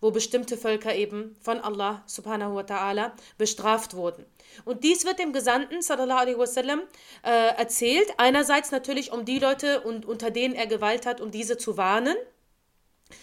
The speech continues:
und andererseits aber auch, um, ähm, die, die, das Herz des Propheten, sallallahu alaihi wasallam, zu stärken und zu festigen und ihn auch eine Art von Trost auszusprechen, anhand eben der früheren Beispiele, dass, schau mal,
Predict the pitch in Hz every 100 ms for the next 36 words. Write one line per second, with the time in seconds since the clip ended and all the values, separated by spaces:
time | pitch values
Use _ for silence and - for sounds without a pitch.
0 | - - 254 254 262 285 320 302 311 -
1 | 233 226 226 294 - - - - 294 320
2 | 349 - _ _ 233 226 226 220 214 208
3 | 220 214 _ _ 196 226 226 226 - -
4 | 196 220 220 214 233 294 330 - 247 247
5 | 247 240 247 240 226 214 220 214 208 208
6 | 233 226 226 - 247 254 285 285 226 -
7 | 202 240 254 - 254 254 254 - - -
8 | 226 220 226 220 202 208 214 220 220 214
9 | 208 262 330 330 - 214 208 208 - 214
10 | 214 269 320 - - 226 196 262 277 240
11 | 240 220 214 247 240 220 208 202 214 -
12 | 233 226 233 233 - - 196 - 214 233
13 | 233 233